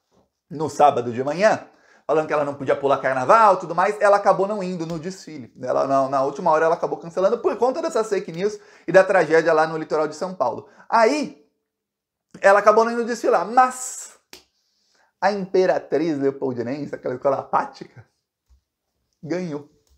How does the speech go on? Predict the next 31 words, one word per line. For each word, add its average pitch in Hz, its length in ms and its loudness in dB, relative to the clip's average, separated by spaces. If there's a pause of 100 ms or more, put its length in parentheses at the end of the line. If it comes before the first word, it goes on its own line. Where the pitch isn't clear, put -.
(360)
Não 139 100 -4
ganhava 151 200 4
fazer 151 220 -2
um 156 100 -10
tempão 170 500 -2
e 202 240 -10
ganhou. 180 600 2 (280)
Tá - 120 0
aqui, 190 200 0
ó, 139 220 4 (220)
é, 127 520 0 (140)
Imperatriz 143 760 0
Leopoldinense 151 840 -4
campeã 180 720 -6
do 151 180 -10
Carnaval 143 640 0
dois 143 200 -4
mil 143 140 -10
e 143 40 -10
vinte 151 240 -12
e - 20 -20
três. 127 420 -12 (840)
E - 80 2
aí - 120 4 (200)
todo 320 320 4
mundo, 254 580 -4 (320)
quando 208 220 0
começou 180 400 -6
a 165 40 -4
comemorar, 208 640 2
falou, 202 280 0